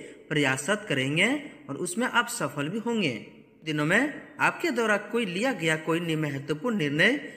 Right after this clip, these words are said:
बेहतर साबित होगा। घर के सदस्यों का सहयोग और सलाह भी आपके लिए लाभदायक रहेगी। दोस्तों,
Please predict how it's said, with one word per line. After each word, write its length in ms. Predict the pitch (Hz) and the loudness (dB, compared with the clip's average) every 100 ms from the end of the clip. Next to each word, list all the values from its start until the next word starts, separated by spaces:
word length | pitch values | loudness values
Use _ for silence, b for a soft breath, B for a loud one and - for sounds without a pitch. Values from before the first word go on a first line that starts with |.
| B - | B 0
बेहतर 360 | 214 160 - 285 | 0 2 0 -2
साबित 400 | - 135 135 151 | 0 -2 -2 -2
होगा। 280 | 185 165 113 - - - - | 2 2 2 -2 -16 -20 -6
घर 140 | 143 | -4
के 140 | 151 247 | -2 -2
सदस्यों 440 | 196 160 151 170 | -2 -4 -4 -4
का 120 | 165 220 | -2 -2
सहयोग 440 | - 156 143 170 | -2 -2 0 0
और 100 | 170 | -2
सलाह 300 | 160 156 135 139 | -2 2 2 4
भी 240 | 175 277 - B B - | 2 0 -2 B B 0
आपके 220 | 202 320 | 2 2
लिए 100 | 320 | 4
लाभदायक 500 | 196 139 135 120 - | 4 0 -2 -2 -2
रहेगी। 360 | 185 214 175 117 - - - - - | 0 2 0 -2 -6 -16 -20 -20 -18
दोस्तों, 240 | 170 - | -14 -8